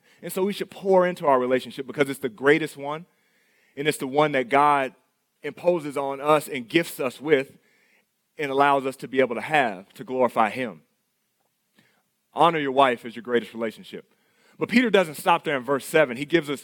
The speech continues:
one more gift followed by this big, huge, glaring warning sign. If we don't get this right, it says, "Since they are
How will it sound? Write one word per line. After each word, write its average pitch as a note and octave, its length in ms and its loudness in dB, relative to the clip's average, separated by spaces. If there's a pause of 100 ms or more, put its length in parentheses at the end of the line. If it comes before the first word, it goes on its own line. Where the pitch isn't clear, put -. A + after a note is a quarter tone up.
one D3 340 2
more F3+ 180 2
gift E3 460 -4
followed D3+ 300 2
by B2+ 160 4
this A#2+ 240 -8 (880)
big, F3 340 6
huge, D#3+ 600 -10
glaring C#3+ 480 4
warning C3+ 340 0
sign. F#2 360 -14 (1900)
If C#3 160 0
we C#3+ 80 -4
don't C#3+ 180 -2
get C#3 140 -8
this B2+ 180 -6
right, C3+ 180 2
it A#2 80 -8
says, C3 440 0 (1300)
"Since F#3+ 320 0
they F3 160 4
are D3 160 2